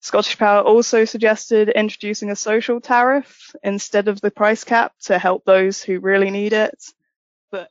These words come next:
in the Queen's speech, as Robert said, it reiterated the support through the council tax and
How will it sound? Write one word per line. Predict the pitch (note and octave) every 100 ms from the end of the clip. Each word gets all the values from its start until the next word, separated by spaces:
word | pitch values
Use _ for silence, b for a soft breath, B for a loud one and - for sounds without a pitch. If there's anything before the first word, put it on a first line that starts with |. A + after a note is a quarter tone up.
| -
in | G3+ G3
the | F#3+
Queen's | - A3 G3 F#3+
speech, | - - F3+ F3+ - - -
as | F3+ E3+ F#3+
Robert | F3+ E3 -
said, | F3 E3+ F3 F#3 - _ _ _ _ _
it | F#3+ -
reiterated | F#3+ F#3+ G3 F#3+ F3 F3 F#3 F3 F#3 _
the | F3 E3+
support | - - F#3 F3 -
through | - F3 E3+ E3 E3 E3
the | E3 E3+
council | - F3+ D#3+ F3+
tax | - D#3 - -
and | F3+